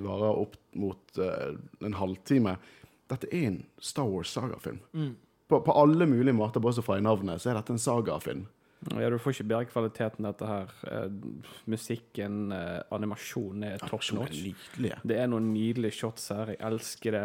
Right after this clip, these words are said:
Speaker 3: når, eh, Ahsoka og Maul står foran hverandre i, eh, salen.
Speaker 1: Mm.
Speaker 3: Eh,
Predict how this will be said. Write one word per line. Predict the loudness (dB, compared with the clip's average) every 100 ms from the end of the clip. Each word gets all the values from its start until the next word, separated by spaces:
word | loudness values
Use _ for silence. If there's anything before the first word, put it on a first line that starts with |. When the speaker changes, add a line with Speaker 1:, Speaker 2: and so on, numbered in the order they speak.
| -2
Speaker 3:
når, | -4 -6 -4
eh, | -4 -6
Ahsoka | -6 -2 -4 -2 -4 -2
og | -4 -6 -2
Maul | 0 0 -2
står | -6 -6
foran | -2 -2 0
hverandre | -4 -4 -4 -4
i, | -6 -6 -8 -10 -14 -10
eh, | -8 -8
salen. | -4 -2 -2 -4 -6 -6 0
Speaker 1:
Mm. | 2
Speaker 3:
Eh, | 2 -2 -6 -8 -10